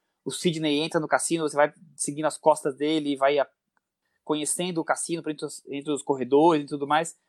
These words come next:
fora o plano contra plano e, e a cena do,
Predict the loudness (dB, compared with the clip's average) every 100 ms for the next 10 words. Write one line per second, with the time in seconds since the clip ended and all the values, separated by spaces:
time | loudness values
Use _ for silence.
0 | _ _ _ 4 6 6 2 -2 -2 -6
1 | -6 -4 -4 -4 -6 -8 -8 -8 -10 -10
2 | -10 -8 -10 -10 -10 -10 -6 -6 -6 -8